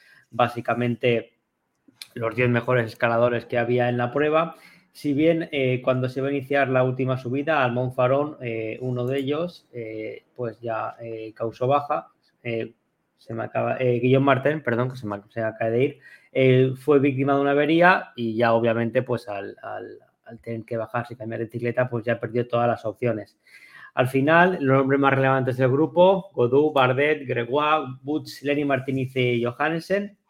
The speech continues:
se fueron turnando los ataques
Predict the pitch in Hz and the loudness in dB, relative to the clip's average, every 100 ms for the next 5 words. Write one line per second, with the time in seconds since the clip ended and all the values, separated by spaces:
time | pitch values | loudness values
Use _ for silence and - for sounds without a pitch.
0 | _ _ _ _ _ _ - _ 127 127 | _ _ _ _ _ _ -20 _ -8 0
1 | 135 131 135 131 135 135 139 131 131 160 | 0 2 0 0 0 2 0 -2 -2 0
2 | 180 196 | -2 -6